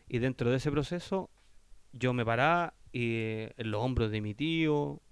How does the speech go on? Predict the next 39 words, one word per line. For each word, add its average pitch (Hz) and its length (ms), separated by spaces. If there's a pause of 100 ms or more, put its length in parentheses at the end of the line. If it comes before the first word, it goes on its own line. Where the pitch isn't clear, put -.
(120)
eh, 120 220
de 123 120
distintos 165 320
familiares, 185 360
po, - 220 (160)
y - 80
pasaban 117 340
los 107 120
pacos 190 260
y - 40
decían, 208 200
"Mira, 285 340
ahí 254 180
van 254 200
los 240 80
enanitos 240 500
verdes". 277 340 (340)
<laughs> - 1600
Y 214 60
mis 170 140
tíos 156 140
me 156 40
decían, 196 240
"Cállate, - 380
cabrón, 208 340
weón". 240 320 (160)
<laughs> - 160
"No 330 840
vaya 214 180
a - 40
meter 190 220
en 170 80
problemas". 214 560 (580)
<laughs> 180 580
Yo, 180 140
como 165 180
era 147 120
santiaguito, 160 720
ahueonado, 156 600